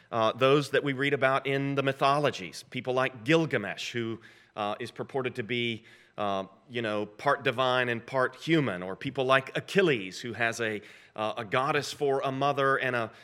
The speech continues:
and a man for a father. Uh, notice that it says, "The Nephilim were, were on the earth in those days and also afterward." And, and I just want to observe here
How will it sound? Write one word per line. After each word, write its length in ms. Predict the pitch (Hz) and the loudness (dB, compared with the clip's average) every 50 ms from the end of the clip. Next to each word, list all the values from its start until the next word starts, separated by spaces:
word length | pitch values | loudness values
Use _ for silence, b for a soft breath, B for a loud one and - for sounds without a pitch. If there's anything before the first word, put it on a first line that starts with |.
| B B B | B B B
and 120 | B 117 113 | B -4 -2
a 60 | 113 | -2
man 440 | 113 123 127 131 131 131 131 127 127 | 0 2 2 4 4 4 2 0 -2
for 440 | 123 - 139 131 123 123 120 117 - B B B B | -4 -2 0 2 4 4 2 2 -2 B B B B
a 80 | 110 | -8
father. 540 | 110 - - 127 127 127 127 104 92 76 - - _ _ _ _ _ _ _ _ _ _ _ _ _ _ - - B B B B B | -2 2 4 4 4 4 4 2 -2 -4 -6 -12 _ _ _ _ _ _ _ _ _ _ _ _ _ _ -20 -20 B B B B B
Uh, 220 | 127 123 127 123 120 - - - | 6 8 8 6 4 0 -6 0
notice 340 | 156 143 165 202 202 180 - | 4 6 8 8 8 6 6
that 120 | - 156 135 | 6 6 6
it 100 | 120 123 | 4 4
says, 460 | - 151 139 131 123 123 117 - - B B B B B B B | 4 6 6 8 6 6 4 0 -6 B B B B B B B
"The 100 | 131 131 | 2 4
Nephilim 420 | 139 156 156 170 160 151 151 147 | 6 4 4 6 6 6 6 6
were, 180 | 131 127 - - - - | 4 2 -2 -4 -6 -2
were 220 | 127 127 131 - - - | 2 4 4 4 2 2
on 200 | 135 143 147 151 | 2 4 4 4
the 120 | 143 135 | 6 6
earth 240 | 139 139 139 - - - | 6 6 4 2 0 0
in 160 | 151 147 147 | 0 2 4
those 200 | 143 135 131 117 | 4 2 2 2
days 380 | - 135 127 127 127 131 120 - - | 2 4 4 4 2 2 0 -2 0
and 340 | 143 147 151 160 165 156 | 4 6 6 6 6 4
also 760 | 147 - - 156 160 160 156 - - 156 151 147 147 147 139 B B B B B B B - | 2 0 2 2 2 2 2 0 2 2 4 4 4 2 0 B B B B B B B 2
afterward." 800 | 147 165 180 190 180 - - 165 135 117 101 101 85 73 - - b b b b b b b b b b b | 4 4 4 2 0 -2 2 2 2 2 0 -2 -6 -6 -10 -16 b b b b b b b b b b b
And, 160 | 143 143 - - | -2 -2 0 0
and 120 | 151 151 | 2 2
I 80 | 156 214 | 2 2
just 180 | 226 254 - | 2 0 0
want 140 | 220 220 196 | 2 2 4
to 40 | 147 | 4
observe 440 | 147 139 120 - 170 208 254 247 170 | 2 2 2 4 4 4 4 4 2
here 500 | 135 117 101 95 95 107 139 190 196 | 0 0 0 2 2 2 2 0 -2